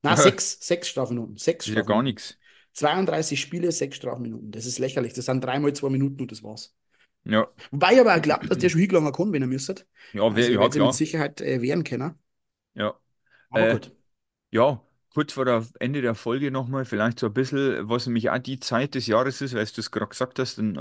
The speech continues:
Speaker 2: Robert, seine Lieblingszeit, es kommen schon wieder die ersten Gerüchte rein. Äh,
Speaker 1: Ja.
Speaker 2: äh, nicht nur bei uns, auch zum Beispiel Mannheim will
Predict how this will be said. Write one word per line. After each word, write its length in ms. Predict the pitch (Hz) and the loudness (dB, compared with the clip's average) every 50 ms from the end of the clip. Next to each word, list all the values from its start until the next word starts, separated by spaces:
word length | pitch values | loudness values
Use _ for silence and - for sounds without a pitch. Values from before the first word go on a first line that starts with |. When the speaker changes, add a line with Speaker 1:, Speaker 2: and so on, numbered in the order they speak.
| 60 - | -6 -6
Speaker 2:
Robert, 300 | 98 98 113 131 139 135 | -6 -4 -4 -4 -4 -2
seine 140 | - 123 117 | -2 -2 -2
Lieblingszeit, 640 | 123 127 131 131 135 127 - - - - 117 117 110 | 0 -2 -2 -4 -4 -6 -6 -8 -6 -4 -4 -2 -2
es 140 | 110 - - | -4 -6 -8
kommen 280 | - - 123 143 143 123 | -6 -4 -4 -4 -4 -6
schon 160 | - 127 120 | -6 -6 -4
wieder 160 | 123 120 120 | -2 -2 0
die 120 | 92 92 71 | 0 0 0
ersten 300 | 62 120 - - 117 110 | -2 -2 -4 -4 -4 -2
Gerüchte 440 | 104 104 131 131 - - 92 85 80 | -2 -2 -4 -6 -4 -4 -4 -4 -4
rein. 220 | 82 73 85 - _ _ _ _ _ _ _ _ _ _ _ _ _ - - | -6 -8 -8 -10 _ _ _ _ _ _ _ _ _ _ _ _ _ -4 0
Äh, 60 | 101 107 95 101 | 2 4 4 4
Speaker 1:
Ja. 200 | 110 107 95 98 | 4 4 2 0
Speaker 2:
äh, 40 | - - - - _ _ _ _ - | -6 -12 -18 -20 _ _ _ _ -18
nicht 460 | 117 110 87 - 131 127 143 147 156 | -14 -10 -6 -2 0 2 2 2 2
nur 120 | 160 147 | 0 4
bei 140 | - 110 104 | 4 4 4
uns, 240 | - 143 160 170 - | 6 2 0 2 2
auch 240 | - 123 135 139 - | 2 2 2 2 -2
zum 180 | - - 113 | -4 -4 -2
Beispiel 300 | 107 104 110 - - 117 | -2 -2 -2 0 0 2
Mannheim 460 | 107 104 110 135 143 143 143 147 135 135 | 2 2 2 2 0 0 0 -2 0 0
will 200 | 147 147 147 | 0 -2 -2